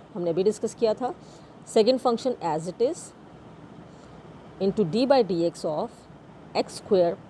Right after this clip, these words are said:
plus one, जो हमारा न्यूमरेटर था, minus x square plus one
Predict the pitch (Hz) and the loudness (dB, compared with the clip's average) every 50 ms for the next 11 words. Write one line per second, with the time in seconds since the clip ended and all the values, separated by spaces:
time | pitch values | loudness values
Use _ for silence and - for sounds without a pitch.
0 | - - 180 175 170 - - - - - - - 185 170 170 135 - 175 - 170 | -4 0 2 2 2 0 -2 -8 -16 -18 -16 -10 -6 -4 -4 -4 -6 -10 -12 -6
1 | 170 214 185 170 165 170 175 175 160 160 151 156 147 147 - - - - - - | -4 -2 -2 0 0 0 0 -2 -2 -2 -2 -2 -4 -4 -6 -8 -12 -14 -18 -20
2 | - - - - - - - - - - - 208 196 196 190 170 160 - - - | -20 -20 -20 -20 -20 -20 -20 -20 -20 -12 -6 -2 0 2 2 0 0 -4 -8 -12
3 | - - - - - - - - - - - - - 269 277 - - - - - | -16 -16 -20 -20 -20 -20 -20 -20 -20 -20 -4 0 2 2 2 0 -6 -12 -4 4
4 | - 254 247 247 247 247 - - 214 208 208 202 - 185 190 185 185 | 6 6 6 6 4 0 -2 -2 -2 0 0 -2 -4 -6 -4 -4 -4